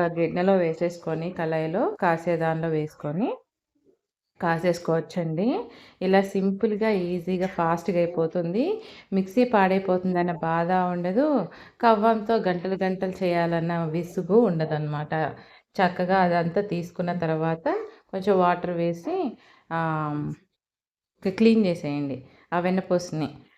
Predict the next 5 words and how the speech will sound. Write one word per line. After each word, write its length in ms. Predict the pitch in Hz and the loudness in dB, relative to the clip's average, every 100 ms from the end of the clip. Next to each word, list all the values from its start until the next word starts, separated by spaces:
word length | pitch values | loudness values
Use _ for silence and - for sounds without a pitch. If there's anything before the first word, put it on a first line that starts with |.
| _ - | _ -8
ఎందుకంటే 640 | 175 190 214 226 214 294 320 240 180 - _ _ | -2 -2 0 0 0 0 2 2 0 -6 _ _
మా 140 | 208 208 214 214 202 | 2 4 4 2 2
గేదెలది 420 | 220 233 254 226 | 4 4 4 4
ఎందుకో 400 | 208 220 220 277 - | 2 0 0 -4 0
చాలా 580 | 208 185 196 220 247 | 0 2 2 4 6